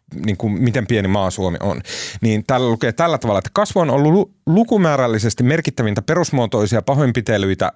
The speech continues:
koskevissa epäilyissä, joiden absoluuttinen määrä on noussut viiden vuoden ajanjaksolla hieman yli tuhannesta kahdeksasta sadasta rikosepäilystä lähes kolman-, kolmeentuhanteen viiteensataan,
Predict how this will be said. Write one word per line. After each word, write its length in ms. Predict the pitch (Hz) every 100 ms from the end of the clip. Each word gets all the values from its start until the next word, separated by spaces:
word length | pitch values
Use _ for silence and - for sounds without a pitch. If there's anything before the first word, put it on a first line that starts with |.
| -
koskevissa 500 | - 117 - 92 -
epäilyissä, 540 | 139 170 147 131 - 113 - - -
joiden 300 | 123 123 123
absoluuttinen 600 | 185 - 156 120 123 117
määrä 320 | 123 160 143
on 140 | 107 113
noussut 280 | 107 - 110
viiden 240 | 170 156 117
vuoden 220 | 110 98
ajanjaksolla 580 | 123 120 107 - 110 104
hieman 380 | 147 139 120
yli 180 | 131 117
tuhannesta 520 | 110 131 135 117 -
kahdeksasta 800 | 110 156 170 160 - 123 110 120
sadasta 460 | 107 120 113 - 113
rikosepäilystä 800 | 120 151 120 104 - 92 92 113 - - -
lähes 220 | 127 127 -
kolman-, 460 | 135 131 123 104 - -
kolmeentuhanteen 960 | 170 165 135 117 117 113 104 98 98
viiteensataan, 960 | 110 123 110 104 85 104 92 92 85